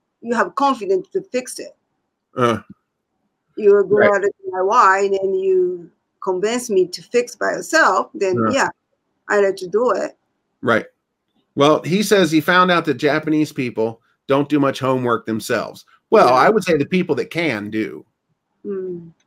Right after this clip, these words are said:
Speaker 2: You know,
Speaker 1: Something
Speaker 2: it's,
Speaker 1: like,
Speaker 2: but
Speaker 1: like
Speaker 2: that
Speaker 1: a
Speaker 2: would be, that would be the same back home. Like,
Speaker 1: Mm.
Speaker 2: I wouldn't, I don't know how to fix pipes. I would have to call somebody.
Speaker 1: Mm.
Speaker 2: And then people that are good at that kind of stuff, they would do it themselves. I don't,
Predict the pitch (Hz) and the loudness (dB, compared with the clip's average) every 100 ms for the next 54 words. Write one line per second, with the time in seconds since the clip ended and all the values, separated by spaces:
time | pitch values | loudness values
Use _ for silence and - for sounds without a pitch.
0 | _ 127 117 101 262 135 - - 370 285 | _ -2 0 2 2 0 0 2 2 2
1 | 285 - _ _ 381 277 247 302 339 330 | 0 -2 _ _ 2 4 4 4 2 2
2 | 320 - 311 392 392 339 302 247 208 185 | 2 4 4 4 4 2 2 0 0 2
3 | 160 143 120 123 165 254 - _ _ - | 2 0 -6 -4 -4 -6 -12 _ _ -4
4 | 214 226 190 320 392 320 262 - 311 370 | 0 2 4 4 4 2 -2 -2 -4 -4
5 | 285 226 160 - 165 - - 117 214 302 | -4 -2 -4 -6 -10 -10 -12 -2 0 0
6 | - - _ _ _ _ 214 262 285 - | -6 -18 _ _ _ _ 0 0 0 0
7 | 302 302 302 220 135 107 101 - _ _ | 2 2 2 -2 -2 -6 -10 -20 _ _
8 | _ _ _ _ - 381 370 180 - 180 | _ _ _ _ -16 -14 -12 -14 -6 0
9 | 208 214 - 190 202 233 240 240 190 220 | 4 2 2 0 2 0 0 -2 2 2
10 | 233 233 220 208 208 - 202 220 220 208 | 2 -2 -2 -4 -4 -2 -2 0 0 2
11 | 214 214 220 214 262 220 113 143 180 | 2 2 -2 -4 -2 -2 0 0 0